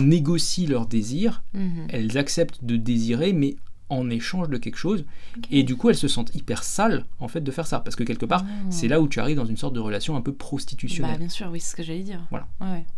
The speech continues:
Speaker 1: Le truc, c'est que du coup, en fait, ces deux stratégies, c'est ça qui fait la, pour moi la différence entre alpha et bêta, c'est qu'il y en a un des deux, euh, le, le, le groupe alpha en fait,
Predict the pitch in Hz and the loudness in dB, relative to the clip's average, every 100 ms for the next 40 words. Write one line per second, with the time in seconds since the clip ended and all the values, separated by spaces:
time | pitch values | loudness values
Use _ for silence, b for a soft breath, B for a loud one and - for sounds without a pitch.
0 | - - - B B B B B B - | 0 2 4 B B B B B B 4
1 | 156 175 - 277 175 131 160 240 202 190 | 6 6 6 4 4 -2 0 2 2 2
2 | - 123 123 202 196 147 - 117 175 233 | -2 -2 0 -2 -2 -4 -4 -2 -2 -4
3 | - - - 170 165 135 - 151 127 123 | -6 -4 0 0 2 2 2 2 0 0
4 | 127 135 110 120 135 131 123 - - 123 | -2 -2 -4 -4 -4 -4 -6 -6 -4 -4
5 | 117 131 117 113 110 214 - - - - | -2 -2 -2 -2 -2 -4 -6 -10 -8 -2
6 | 120 - - 110 110 - 160 139 120 113 | 2 2 2 0 0 -2 0 0 -2 -4
7 | 139 240 233 - 151 147 120 117 113 113 | -4 -4 -8 -12 -14 -12 -12 -10 -10 -10
8 | 110 113 110 113 117 113 117 135 165 143 | -6 -6 -6 -6 -6 -6 -4 -2 -2 -2
9 | 131 120 - 170 196 - 180 - | -2 -2 0 0 0 0 0 0